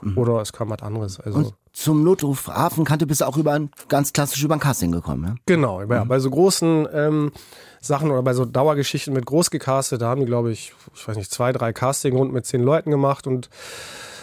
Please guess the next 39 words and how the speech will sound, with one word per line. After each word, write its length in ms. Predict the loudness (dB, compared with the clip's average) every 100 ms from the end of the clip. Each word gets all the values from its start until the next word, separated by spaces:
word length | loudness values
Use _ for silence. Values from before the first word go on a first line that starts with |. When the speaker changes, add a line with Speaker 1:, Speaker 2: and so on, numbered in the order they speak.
| -18 -6
Speaker 2:
waren 420 | -2 2 2 2
sich 120 | 2
dann 100 | 2
noch 80 | 2
nicht 160 | 0
fündig. 340 | 2 2 2 -2 -18 -20 _ _ _ _ _ _ _ -16 -2
Und 180 | 0 2
ich 180 | -2 0
glaube, 160 | 2
in 60 | 4
der 80 | 2
dritten 240 | 2 2
Runde 240 | 4 2
kam 200 | 2 0
ich 140 | 0 2
dann 220 | 4 4
mit 160 | 2 0
dazu, 680 | -2 0 2 4 4 2 2
ähm, 760 | 2 4 2 2 2 0 -2 -8 _ _
ja, 180 | -2 -2
und 240 | -4 -2
dann 140 | 0 0
bin 100 | 0
ich 160 | 0
irgendwie 180 | 2 2
nach 120 | 2
acht 200 | -2 -6
Stunden 480 | -2 -2 2 2 2
Vollsperrung 560 | 2 0 0 0 0 0
auf 120 | 0
der 140 | 0 0
Berliner 280 | 2 2
Autobahn 440 | 0 0 0 2 2
hier 120 | 0
auf 80 | -2
die 100 | 0
letzte 260 | -2 0
Minute 320 | 2 2 2 2
rein. 280 | 2 0